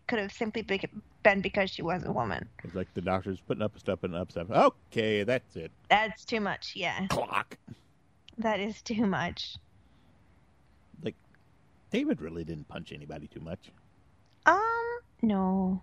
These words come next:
Speaker 1: He outsmarted a lot of people, but he didn't punch m-,
Speaker 2: Eleven
Speaker 1: no.
Speaker 2: did.
Speaker 1: Unle-, see, he, he, this is why Peter is an older, wiser doctor.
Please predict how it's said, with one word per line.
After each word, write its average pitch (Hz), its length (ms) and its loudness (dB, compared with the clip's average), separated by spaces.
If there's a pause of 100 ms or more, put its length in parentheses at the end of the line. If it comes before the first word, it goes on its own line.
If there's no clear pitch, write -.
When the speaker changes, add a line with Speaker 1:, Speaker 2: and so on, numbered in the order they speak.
(100)
Speaker 1:
He 370 260 0
outsmarted 302 440 2
a 208 60 2
lot 196 200 0
of 185 100 -2
people, 202 260 0
but 226 120 0
he 294 80 -2
didn't 359 300 0
punch 226 300 2
m-, - 60 -2 (360)
Speaker 2:
Eleven 143 360 6
Speaker 1:
no. - 40 0
Speaker 2:
did. 87 220 0 (800)
Speaker 1:
Unle-, 220 220 6 (140)
see, 302 260 -2
he, 320 160 0
he, 220 320 -6 (220)
this 277 180 2
is 302 140 -4
why 240 340 2 (140)
Peter 226 280 0
is 208 120 -4
an 220 100 0
older, 196 260 0
wiser 175 360 -2
doctor. - 460 -4